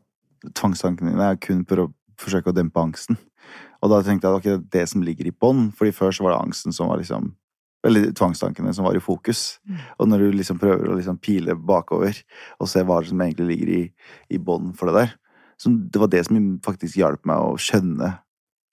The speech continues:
Speaker 1: skjønne hva det var. Til en dag i dag så gjør jeg det, selv om jeg vet, jeg, jeg føler at jeg har stålkontroll.
Speaker 2: Mm.
Speaker 1: Men at jeg, jeg har jo, jeg bruker jo kanskje sammenlagt en time på tvangstanker om dagen.
Speaker 2: Mm.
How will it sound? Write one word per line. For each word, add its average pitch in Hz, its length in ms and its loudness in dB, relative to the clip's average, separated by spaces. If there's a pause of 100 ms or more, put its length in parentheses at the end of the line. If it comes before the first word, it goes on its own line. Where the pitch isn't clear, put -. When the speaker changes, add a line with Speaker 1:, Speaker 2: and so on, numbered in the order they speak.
Speaker 1:
skjønne 104 240 2
hva 87 120 4
det 87 60 2
var. 104 180 2 (220)
Til 110 200 2
en 104 60 4
dag 98 180 2
i - 20 0
dag 107 220 4
så - 100 2
gjør 104 140 4
jeg - 100 -2
det, 107 100 -2
selv 98 180 0
om 95 60 -2
jeg 90 120 0
vet, 64 240 -4
jeg, - 240 -2
jeg 107 140 2
føler 117 440 2
at 95 80 -8
jeg 123 120 2
har 120 140 -4
stålkontroll. 101 600 -2 (180)
Speaker 2:
Mm. 151 140 -6 (800)
Speaker 1:
Men 117 160 6
at 98 80 2
jeg, 117 120 2 (100)
jeg 107 200 6
har 98 140 4
jo, 101 160 4 (140)
jeg 104 120 0
bruker 98 360 0
jo 98 80 0
kanskje 90 380 0 (720)
sammenlagt - 680 -2
en 98 180 2
time 90 420 -2 (560)
på 107 100 -2
tvangstanker 85 520 -2
om 95 120 -2
dagen. 92 360 -2
Speaker 2:
Mm. 156 240 -4